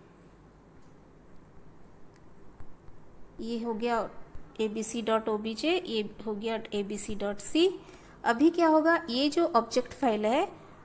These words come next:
वो library function के साथ link होगा through linker। linker क्या करेगा? Library file के साथ program को link करेगा। जो प्री डिफाइंड file होता है,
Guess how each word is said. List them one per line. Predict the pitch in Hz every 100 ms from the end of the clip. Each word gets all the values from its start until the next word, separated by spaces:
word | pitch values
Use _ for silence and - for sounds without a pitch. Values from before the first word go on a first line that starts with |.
| -
वो | 220 247 339
library | 403 240 208 214 220 294
function | 330 269 240 240 208
के | 214
साथ | - 269 453 - - - -
link | 254 330 330
होगा | 226 170 - - - - - -
through | - 311 415
linker। | 349 247 220 220 202
linker | 208 240 240 285 294
क्या | 302 285
करेगा? | 302 294 403
Library | 302 226 220 233
file | - 226 233
के | 233 233
साथ | 294 381 - - - - -
program | 240 214 214 214
को | 330
link | 349 277 254 240
करेगा। | 220 180 165 - - - - - - - - - - - - - -
जो | 247 311
प्री | 330 294 302
डिफाइंड | 294 277 247 226
file | - 196 208
होता | 202 -
है, | 190 175